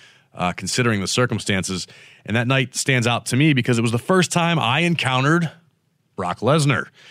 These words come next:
in person. Uh, I found myself in a conference room sitting beside him, and there was an awkward silence. Uh, neither of us knew each other or what to make of one another,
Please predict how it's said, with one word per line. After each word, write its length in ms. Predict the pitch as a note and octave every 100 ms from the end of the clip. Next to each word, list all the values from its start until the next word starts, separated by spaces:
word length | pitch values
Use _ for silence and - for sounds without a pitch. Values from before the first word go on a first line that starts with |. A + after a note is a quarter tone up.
| - - _
in 180 | - F#2+
person. 480 | - F#2 D#2 E2 B1+ - F2+
Uh, 60 |
I 180 | F2 E2
found 240 | - G2
myself 300 | F#2 - G#2
in 80 | F2+
a 40 | F2+
conference 480 | - A#2 A2+ G#2
room 200 | - F#2+
sitting 260 | G2 G2+ F#2+
beside 380 | F2 - F2+ F2
him, 260 | F#2 C#3 - - - _ _ -
and 80 | E2+
there 80 | F2+
was 100 | E2+
an 60 | -
awkward 360 | G2 - F2
silence. 640 | D#2 F2 F2 G2 C3+ - - -
Uh, 160 | - D2+
neither 260 | D#2+ D#2+ E2
of 40 |
us 160 | D#2 -
knew 240 | F2 F2
each 140 | F2+ F2+
other 380 | E2+ G2+ C3 -
or 220 | E2 E2
what 160 | E2+ -
to 80 |
make 220 | F2+ F#2+ F#2
of 80 |
one 160 | F2+ F#2+
another, 360 | G2 A#2 C3